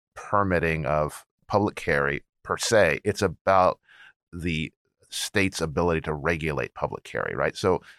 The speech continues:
there's levels of generality going on all over the place. And I think it's fair to say that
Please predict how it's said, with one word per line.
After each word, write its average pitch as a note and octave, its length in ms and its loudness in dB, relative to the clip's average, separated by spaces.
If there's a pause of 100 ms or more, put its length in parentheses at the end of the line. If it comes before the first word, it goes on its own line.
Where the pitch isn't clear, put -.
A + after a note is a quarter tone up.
(380)
there's A2+ 300 2
levels C3+ 300 2
of F2+ 80 0
generality F2 640 2
going D#2+ 260 0
on D#2 240 0 (120)
all E2+ 280 2
over F2+ 180 0
the E2+ 120 -4
place. C#2+ 320 -2
And E2 80 -2
I D#2+ 60 0
think - 540 -4
it's - 200 -8
fair E2+ 200 2
to - 60 -6
say F#2+ 460 2
that D2+ 240 0